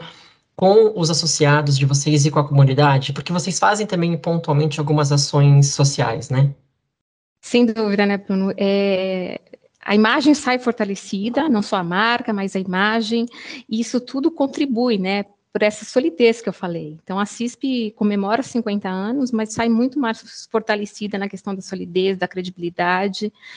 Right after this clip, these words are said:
Speaker 2: e não só o público interno, que é o que nós mais nos relacionamos com os associados, mas principalmente também com o público externo. Hoje nós, é, estamos nas mídias sociais,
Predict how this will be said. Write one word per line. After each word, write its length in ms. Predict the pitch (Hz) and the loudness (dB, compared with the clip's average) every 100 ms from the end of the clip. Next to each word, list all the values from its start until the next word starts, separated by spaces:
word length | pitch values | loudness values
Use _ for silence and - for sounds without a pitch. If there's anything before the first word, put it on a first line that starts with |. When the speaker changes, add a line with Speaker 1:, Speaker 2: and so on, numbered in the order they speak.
| - - - _ | -18 -18 -20 _
Speaker 2:
e 100 | 254 | 6
não 240 | 262 277 480 | 8 8 4
só 240 | - 311 | 4 2
o 60 | 392 | 4
público 360 | 302 285 311 | 2 2 4
interno, 440 | 320 330 269 302 285 | 2 2 2 2 2
que 100 | 240 | 2
é 40 | |
o 60 | 240 | 2
que 120 | 262 | 2
nós 280 | 240 233 262 | 4 4 4
mais 280 | 226 226 | 2 2
nos 100 | 240 | 0
relacionamos 680 | 226 240 226 240 208 226 208 | 0 -2 -2 -2 0 0 0
com 120 | - 202 | -4 -6
os 120 | 202 | -4
associados, 580 | 202 208 - 196 190 190 | -6 -10 -6 -2 -2 -2
mas 220 | 190 190 | -8 -6
principalmente 640 | 233 247 - 254 247 - | -2 -2 -2 -4 -4 -4
também 160 | 269 277 | -4 -4
com 100 | 294 | -4
o 100 | 302 | -4
público 300 | 302 320 370 | -4 -2 -2
externo. 460 | - 349 269 196 | -2 0 0 0
Hoje 160 | 196 208 | 0 0
nós, 280 | 247 262 - - - - | 0 -2 -8 -18 -20 -4
é, 240 | 214 202 | -2 0
estamos 360 | 208 - 233 262 | -2 0 0 2
nas 160 | 226 214 | 2 0
mídias 240 | 202 202 | -2 -6
sociais, 800 | - - 208 180 190 247 277 - | -10 -6 -4 -2 -2 -6 -8 -16